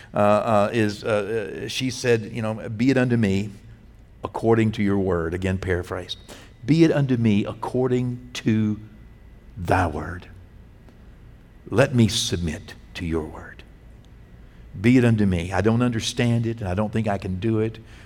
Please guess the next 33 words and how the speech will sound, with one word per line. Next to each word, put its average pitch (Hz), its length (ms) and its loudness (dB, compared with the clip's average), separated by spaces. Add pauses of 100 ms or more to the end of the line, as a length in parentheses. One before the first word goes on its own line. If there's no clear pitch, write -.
(200)
I 92 60 -4
don't 110 180 2
even 110 120 6
necessarily 104 400 2
want 104 240 0
to 95 80 -4
do 87 140 -6
it. 92 200 -10 (1120)
But 107 140 -8 (800)
be 123 100 4
it 120 80 6
unto 117 160 4
me 101 140 4
according 87 320 -2
to 80 80 -10
your 80 100 -8
word. 92 320 -12 (1700)
We 113 120 0
may 123 180 6
not 127 200 4
know 120 200 4
what 101 240 2
it 98 140 -2
is 95 340 2
until 98 640 -2 (300)
it 101 120 -8
has 95 200 -2
occasion 90 600 -4 (600)
to 92 100 -8
come 98 300 0
out. 90 480 -2 (560)
But - 100 0
hopefully, 98 800 -2